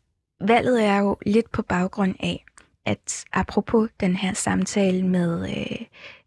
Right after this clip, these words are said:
øh, Asma, øh, om racisme og, øh, snakken om, mm, Messerschmidt og Dansk Folkeparti, øh, vi kom lidt ind på før, at, øh,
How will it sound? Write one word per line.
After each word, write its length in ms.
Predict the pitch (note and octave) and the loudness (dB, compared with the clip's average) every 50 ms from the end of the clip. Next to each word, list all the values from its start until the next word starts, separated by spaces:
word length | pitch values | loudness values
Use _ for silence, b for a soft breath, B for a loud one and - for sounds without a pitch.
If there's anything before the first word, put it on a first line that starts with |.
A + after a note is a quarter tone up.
| - - | -4 0
øh, 200 | F#3+ E3+ E3+ F3+ - | 0 2 0 0 0
Asma, 400 | - F#3 - - F#3+ G3+ G#3 G#3 - - _ _ _ _ _ - | 0 0 2 2 4 4 2 2 -2 -6 _ _ _ _ _ -4
øh, 400 | F#3+ F#3+ F#3 F3+ F3 E3+ E3 F3+ G3+ - - | -2 0 2 2 0 0 -2 -4 -6 -4 0
om 160 | - F3+ F3+ | 2 2 4
racisme 680 | F3 E3+ F3 - - A#3 A3 - - - A3+ A3+ A3 - B B B B B B B B B - | 4 2 0 2 2 2 2 2 2 0 2 2 0 -2 B B B B B B B B B 0
og, 520 | F#3+ F3+ F3+ F3 F3+ F3+ - F#3+ F#3+ F#3+ | 2 2 2 2 0 0 -2 -2 -2 -2
øh, 240 | - - G2+ - - - - F2 - - - _ _ _ - | -2 -2 -4 -4 -6 -8 -10 -14 -14 -16 -20 _ _ _ -12
snakken 540 | - - - F#3+ F3+ F3 F3+ - G#3 G3+ G3+ | -6 0 2 4 4 4 2 2 0 2 2
om, 360 | F#3+ F3+ F3 E3+ E3+ F3+ A#3 _ _ _ _ _ - | 2 2 0 0 0 -2 -4 _ _ _ _ _ -4
mm, 240 | - F#3 F3+ F#3 - | -2 0 0 0 2
Messerschmidt 760 | - F#3+ G#3 G#3 - A3+ A3+ - - G3+ G3 G3 - - - B B B B B B B B B | 2 4 4 4 4 2 0 0 0 0 0 0 -4 -10 -18 B B B B B B B B B
og 100 | B G3 | B 0
Dansk 280 | - G3+ G#3 - - - | 0 0 0 0 -4 -2
Folkeparti, 840 | - G#3+ G3+ G#3 G3+ A#3+ - - G#3+ - - - A3+ G3+ - - _ B B B B B B B B B B B B B - | 0 2 2 2 0 -2 -4 -4 -6 -4 0 0 0 0 0 -6 _ B B B B B B B B B B B B B 2
øh, 440 | F#3+ F#3+ F3+ F3 E3+ E3 E3+ F3+ - - - - - - G#3 | 4 6 6 4 4 2 0 -2 -4 -6 -8 -8 -2 2 2
vi 80 | G#3 | 2
kom 200 | G#3 - - G#3+ | 4 4 4 4
lidt 220 | A3 A3+ B3+ - _ | 6 6 4 2 _
ind 140 | - A#3 A3+ - - | -4 -4 -4 -4 -6
på 240 | - - G3+ F#3+ F#3 | -2 -2 0 -2 -2
før, 420 | - - - F#3+ F3 - - - _ _ _ _ _ _ _ - | -6 -2 0 0 0 0 -2 -8 _ _ _ _ _ _ _ -4
at, 440 | - F#3 F3+ _ - - - - - _ _ _ _ _ _ _ _ _ _ - - | -2 -2 -2 _ -6 -10 -10 -10 -14 _ _ _ _ _ _ _ _ _ _ -2 0
øh, 320 | F#3+ F3+ F#3 - - - | 0 0 0 -2 -6 -8